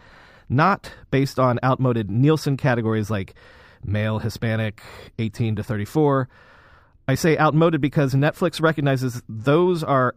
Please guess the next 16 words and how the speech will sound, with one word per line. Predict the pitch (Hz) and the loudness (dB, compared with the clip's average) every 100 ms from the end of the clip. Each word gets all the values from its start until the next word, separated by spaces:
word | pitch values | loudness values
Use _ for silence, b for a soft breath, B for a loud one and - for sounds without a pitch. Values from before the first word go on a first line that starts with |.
| - | 0
advertiser-friendly | 175 190 196 160 135 123 131 117 104 | 0 2 2 2 2 0 0 0 -2
categories | 120 98 90 87 80 - - - - | -4 -4 -4 -8 -10 -14 -20 -14 -4
meant | 127 131 - - | -2 -2 -8 -8
to | 123 113 | -4 -4
target | - 131 107 - | -2 -2 -4 -4
ads, | 165 139 104 123 | 0 0 0 0
not | 127 143 - | 2 2 -2
to | - 127 | -4 -2
gain | 123 120 117 | 0 -2 -2
insight | 117 - 113 104 117 | -4 -4 -4 -4 -4
into | 107 - | -4 -4
audiences | 107 104 98 104 95 | -4 -4 -6 -8 -10
or | - 104 | -10 -12
taste. | - 214 120 - - b b b b b b b b b - | -4 -2 -2 -6 -16 b b b b b b b b b -2
And | 160 | 2
yet, | 214 233 226 | 4 4 2